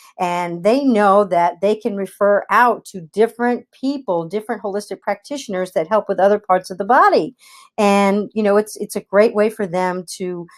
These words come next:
you know, show goodwill, and they don't get paid, you know, for doing it. But what happens is, is that reciprocity kicks in, and people, those practitioners who get referred to will refer new patients back to them. And it's really a nice way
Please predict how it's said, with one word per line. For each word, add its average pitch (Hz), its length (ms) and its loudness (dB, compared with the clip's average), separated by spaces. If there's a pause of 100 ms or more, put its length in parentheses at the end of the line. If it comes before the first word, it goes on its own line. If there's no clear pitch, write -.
(120)
you 185 80 -10
know, 170 100 -4
show 208 260 2
goodwill, 220 800 4 (240)
and 175 200 -4
they 208 80 0
don't 220 180 0
get 214 140 -2 (180)
paid, 254 560 2
you 196 140 -4
know, 185 280 -2
for 190 80 -8
doing 262 360 0
it. 185 160 0
But 180 100 -4
what 180 160 2
happens 208 420 -2
is, 190 220 -4
is 170 120 -12
that 175 220 2
reciprocity 185 680 -2
kicks - 340 -8
in, 175 240 -6 (300)
and 180 200 0
people, 196 580 2
those 190 220 2
practitioners 190 800 -6
who 185 120 -12
get 185 160 -4
referred 185 400 -2
to 302 260 0
will 208 140 2
refer 185 500 2 (240)
new 220 100 0
patients 214 440 0
back 190 260 2
to 196 80 -4
them. 190 400 2
And 170 80 -2
it's 170 260 -6
really 185 280 2
a 175 40 2
nice 175 400 -4
way 180 340 0